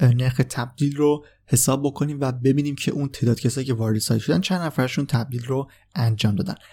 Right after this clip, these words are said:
اگه بخوام خیلی، اه، ساده بکنم و مثالم رو،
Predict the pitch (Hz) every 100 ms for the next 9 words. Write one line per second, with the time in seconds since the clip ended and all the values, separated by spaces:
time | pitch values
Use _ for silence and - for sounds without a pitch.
0 | - 160 208 214 202 190 190 190 - -
1 | 127 123 117 - - 123 135 147 - 110
2 | 110 113 113 110 - _ - 120 - 123
3 | 131 135 135 139 143